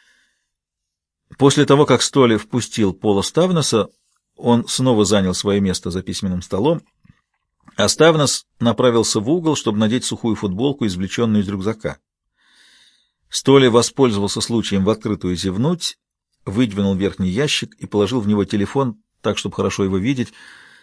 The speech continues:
Затем он поднял голову и посмотрел на обнажённую спину своего пациента. После того, как Ставнес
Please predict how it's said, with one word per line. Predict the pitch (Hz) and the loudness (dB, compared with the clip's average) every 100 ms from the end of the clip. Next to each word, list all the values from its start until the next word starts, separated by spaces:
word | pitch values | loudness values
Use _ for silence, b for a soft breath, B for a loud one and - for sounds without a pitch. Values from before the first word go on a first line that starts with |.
| b b b - | b b b 0
Затем | 104 123 156 | 2 4 4
он | 139 | 4
поднял | - 143 120 113 | 4 2 4 2
голову | 135 190 151 | 2 2 2
и | 120 | 0
посмотрел | 107 - 113 120 143 | -2 -2 -2 0 2
на | 120 | 2
обнажённую | 101 104 107 113 107 | 2 2 2 2 0
спину | 104 120 117 | 0 -2 -2
своего | - 104 104 | -2 -2 -4
пациента. | - - 110 73 - - _ _ _ _ _ _ _ _ _ _ _ _ _ - | -6 -4 -4 -4 -10 -20 _ _ _ _ _ _ _ _ _ _ _ _ _ 0
После | 156 160 | 2 4
того, | 147 165 | 4 4
как | 156 131 | 2 0
Ставнес | - 139 123 113 - | 2 2 4 0 -2